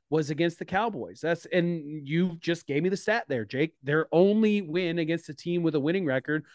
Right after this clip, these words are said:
was against the Cowboys. That was in Green Bay, and that was in overtime. Uh, they're not a good football team this year. That, I mean, that's,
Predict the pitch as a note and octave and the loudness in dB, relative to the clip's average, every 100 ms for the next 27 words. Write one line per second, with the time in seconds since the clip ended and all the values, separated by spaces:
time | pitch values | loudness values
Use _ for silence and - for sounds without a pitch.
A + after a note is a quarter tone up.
0 | _ D3 C#3+ D3 E3+ - F3+ C3 A#2+ B2 | _ -4 -2 0 0 -2 -6 -4 -2 0
1 | D3+ E3 C#3+ C#3+ B2 D#3 F3+ D3+ E3+ C#3 | 0 0 -2 -2 -2 -2 0 0 2 2
2 | B2 D#3 C#3+ C#3 D#3 D#3+ E3+ G#3+ C#3 - | -2 -2 -6 -6 -4 0 2 0 -2 -8
3 | G#2 G2 - - _ _ B2 C3 - _ | -12 -12 -18 -20 _ _ -4 -4 -4 _
4 | _ _ _ _ _ _ _ _ D3+ F#3+ | _ _ _ _ _ _ _ _ -4 -2
5 | A3+ A#3+ A3+ - A#3 A3 G#3 - F#3+ D#3 | 2 2 2 0 -2 -2 -4 -4 -4 -4
6 | C#3 A2 F2+ _ E3+ E3+ F#3+ F#3 F#3+ F3+ | -4 -10 -14 _ -4 0 0 2 0 -2